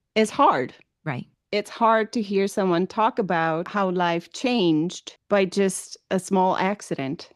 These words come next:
Speaker 1: you know?
Speaker 2: Mm-hmm.
Speaker 1: It changed in seconds for me. It har-, it's hard for some people to just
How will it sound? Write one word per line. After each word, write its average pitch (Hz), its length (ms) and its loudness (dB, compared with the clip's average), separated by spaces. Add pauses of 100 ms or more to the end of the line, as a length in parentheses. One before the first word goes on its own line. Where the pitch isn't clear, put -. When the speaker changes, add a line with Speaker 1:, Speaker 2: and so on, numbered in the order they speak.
(160)
Speaker 1:
you 175 120 4
know? 175 200 6 (520)
Speaker 2:
Mm-hmm. 190 240 2 (540)
Speaker 1:
It 202 140 4
changed 196 580 2 (160)
in 196 200 8
seconds 175 540 4
for - 160 -4
me. 151 260 -2 (280)
It 196 80 0
har-, 202 260 2
it's 220 200 4
hard 214 260 2
for 190 140 -2
some 165 220 0
people 151 340 -4
to - 220 -4
just - 380 -4